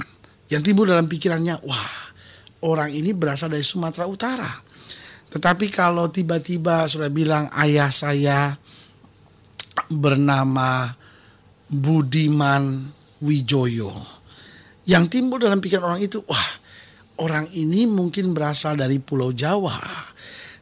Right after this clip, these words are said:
Kalau saudara tiba-tiba bilang, "Ayah saya Dokter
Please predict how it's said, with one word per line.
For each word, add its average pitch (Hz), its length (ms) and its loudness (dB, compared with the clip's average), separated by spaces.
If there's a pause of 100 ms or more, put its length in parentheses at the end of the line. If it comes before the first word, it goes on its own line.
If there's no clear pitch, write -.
Kalau 214 400 4
saudara 190 320 0
tiba-tiba 165 720 -2
bilang, 139 640 -2 (720)
"Ayah 156 480 2
saya 160 800 -2 (1300)
Dokter 156 1040 0